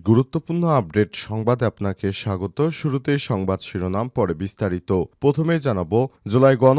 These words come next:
অভ্যুত্থানে রাজপথে লড়াকু নারীরা এবার ছাত্র সংসদ নির্বাচনে। বাংলাদেশের নতুন রাজনৈতিক অভ্যুত্থানে ধারাবাহিকতায় রাজপথে যেমন ছাত্রীরা সম্মুখ সারিতে ছিলেন, তেমনি নেতৃত্ব তৈরির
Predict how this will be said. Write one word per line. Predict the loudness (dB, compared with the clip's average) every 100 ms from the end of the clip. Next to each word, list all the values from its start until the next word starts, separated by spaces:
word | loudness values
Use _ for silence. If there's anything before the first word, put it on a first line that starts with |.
| 2
অভ্যুত্থানে | -2 -4 0 0
রাজপথে | 2 2 0 -4 -2 0 2
লড়াকু | 4 4 0 -2
নারীরা | -2 0 0 0
এবার | 2 0 0 -4 -2
ছাত্র | 2 2 0 -4 -2
সংসদ | -4 -2 -4 -4 -2
নির্বাচনে। | -2 0 -2 0 0 0 -4 _ 2
বাংলাদেশের | 4 6 4 0 -2 -2 0
নতুন | 0 0 2
রাজনৈতিক | 2 2 -4 -4 -4 0
অভ্যুত্থানে | 0 0 -4 -4 -4 -2 -2
ধারাবাহিকতায় | 0 0 0 -2 -4 -2 0 2
রাজপথে | 0 -2 -8 -6 -4 -2
যেমন | -2 -2 -4 -4 -10 -2
ছাত্রীরা | 0 2 0 0 0 0
সম্মুখ | -4 -4 -6 -6
সারিতে | -4 -4 -4 -8
ছিলেন, | -6 -6 -4
তেমনি | -6 -4 -4 -6 -8 0
নেতৃত্ব | 2 2 -2 -4 -4 0
তৈরির | -2 2 0